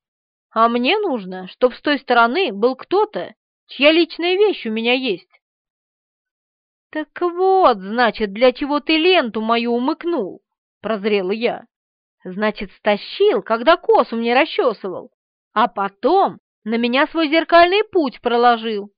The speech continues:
«Каюсь», в притворном смущении тряхнул волосами злыдень. «Но ведь здорово получилось! Ты удивилась?» «И не только я!» Мой голос предательски дрогнул.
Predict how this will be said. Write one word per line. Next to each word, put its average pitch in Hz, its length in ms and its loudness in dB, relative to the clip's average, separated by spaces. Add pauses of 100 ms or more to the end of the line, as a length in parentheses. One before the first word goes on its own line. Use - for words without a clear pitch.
(1080)
«Каюсь», 277 760 4 (320)
в - 100 -20
притворном 233 560 0
смущении 233 640 -6
тряхнул 269 440 -4
волосами 254 500 0
злыдень. 214 560 -6 (580)
«Но 240 160 0
ведь 226 220 -2
здорово 233 560 2
получилось! 381 680 0 (540)
Ты 240 100 0
удивилась?» 247 640 0 (1120)
«И 277 180 -4
не 392 260 0
только 320 400 0
я!» 311 400 2 (760)
Мой 208 240 -6
голос 254 360 -2 (100)
предательски 240 640 -2
дрогнул. 208 640 -4